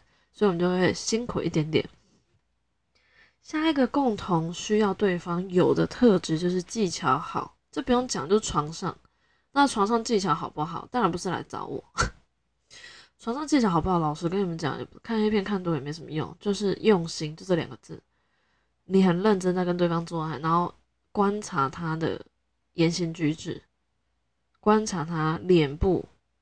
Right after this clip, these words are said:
的变化，他舒服的时候或者他不舒服，就是当你多用点心，你自然而然技巧就会变好，这并没有很难，好吗？这大概比会下厨还要简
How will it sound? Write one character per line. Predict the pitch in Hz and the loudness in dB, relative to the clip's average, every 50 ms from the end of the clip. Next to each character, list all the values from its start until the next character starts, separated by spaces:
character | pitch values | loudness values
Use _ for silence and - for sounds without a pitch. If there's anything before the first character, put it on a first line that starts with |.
| _ _ | _ _
的 | _ - 139 104 69 - _ _ _ _ | _ -6 -6 -6 -6 -8 _ _ _ _
变 | 202 185 156 143 | 2 2 2 2
化， | 156 165 170 156 - - _ _ _ _ | -4 -10 -10 -10 -12 -12 _ _ _ _
他 | 185 175 175 | -8 -8 -8
舒 | 175 - - - 208 208 208 214 | -8 -12 0 4 6 6 6 6
服 | 208 - 165 - | 2 -2 -4 -4
的 | - | -4
时 | 170 165 170 | -2 -2 -2
候 | 139 | -2
或 | 156 175 | -2 -2
者 | 165 151 | -2 -2
他 | 151 | -4
不 | 156 - 170 | -4 -6 -10
舒 | - - - 139 | -12 -4 -2 -2
服， | 165 - - - | -2 -2 -6 -12
就 | - - 185 | -10 -8 -2
是 | 185 185 180 - - - - - - - _ _ | -2 0 -2 -2 -6 -16 -20 -20 -20 -20 _ _
当 | _ 247 240 254 262 262 | _ 0 0 0 0 0
你 | 233 190 151 127 - - | 0 -2 -2 -4 -8 2
多 | _ 196 190 185 185 190 190 | _ 6 8 8 6 6 6
用 | 190 220 190 165 151 143 | 6 4 4 4 0 -2
点 | 156 123 113 - - 156 | -2 -4 -4 -4 -6 -10
心， | - - - - 160 156 160 165 | -12 -12 -8 -6 -6 -4 -4 -4
你 | 165 139 | -6 -6
自 | - - - 220 226 226 | -6 -10 -14 -10 -6 -4
然 | 202 175 156 | -4 -2 -2
而 | 156 156 | -4 -4
然 | 151 147 147 156 | -4 -6 -8 -8
技 | - - 226 233 | -6 -2 -2 -2
巧 | 190 - 165 - | 0 -2 -4 -2
就 | 165 170 | 2 2
会 | 165 | 0
变 | 165 - 190 170 110 165 | 4 4 4 4 4 0
好， | 160 170 - 82 | -2 -4 -4 -4
这 | - - 240 233 - _ _ _ | 0 0 -2 -2 -2 _ _ _
并 | _ 269 233 196 | _ -2 -2 2
没 | 185 165 | 2 2
有 | 160 165 | 0 0
很 | 170 175 175 117 117 | 0 -2 -4 -4 -4
难， | 98 80 - | -10 -14 -14
好 | 170 170 190 | -12 -10 -8
吗？ | - 139 - 185 - | -8 -8 -10 -12 -8
这 | - 254 247 | -6 -4 -2
大 | 254 240 | -2 -2
概 | - 233 214 | -2 -2 -4
比 | - - - | -4 -6 -2
会 | - 220 202 | 2 2 4
下 | 185 - 220 190 170 | 4 2 2 0 0
厨 | - - - | 0 0 -2
还 | 160 160 | -2 -2
要 | 147 156 | -4 -4
简 | - - | -4 -6